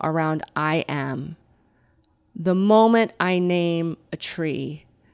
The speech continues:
the moment I call this planet we're sitting on Earth, the moment I give identity to anything, by definition,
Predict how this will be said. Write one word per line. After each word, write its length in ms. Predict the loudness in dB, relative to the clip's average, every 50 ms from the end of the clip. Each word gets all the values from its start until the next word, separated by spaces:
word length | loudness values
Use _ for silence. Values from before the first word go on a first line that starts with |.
| _ _ _ _ _ _ _ _
the 260 | -8 -4 -2 -2 0
moment 720 | 0 0 2 2 4 4 4 4 4 4 4 2 0 -2 -8 _ -4
I 480 | -2 0 0 0 0 2 2 2 0 -2 -4 _ _ _ _ _ _ _ _
call 340 | -14 -4 0 2 4 4 4
this 260 | 2 0 -2 -2 -4
planet 520 | -8 -12 -8 -4 -2 0 0 0 0 -2 -2
we're 120 | -2 -2
sitting 380 | -2 -2 -4 -2 -2 -2 -2 -4
on 320 | -4 -6 -6 -6 -8 -10 -12 _ _
Earth, 640 | -4 -2 -2 -2 -4 -6 -10 -16 -20 -20 -20 -20 -20 _ _ _ _ _ _ _ _ _ -20 _ _
the 120 | -4 -2
moment 580 | 0 4 4 6 6 6 6 4 2 2 0 -2 -2
I 160 | 0 0 0
give 260 | 2 2 2 4 4
identity 880 | 2 0 -2 -2 -2 -2 -2 -2 -4 -6 -8 -10 -8 -8 -8 -6 -6 -8
to 180 | -8 -8 -8 -8 -6
anything, 720 | -4 -4 -2 -2 -4 -6 -8 -12 -14 -14 -12 -12 -14 -16 -16 _ _ _ _ _ _ _ _ _ _ _ _ _ _ _ _
by 180 | 4 4 6 6
definition, 1040 | 6 4 2 2 0 2 4 4 4 2 2 0 -2 -2 -2 -2 -4 -6 -6 -8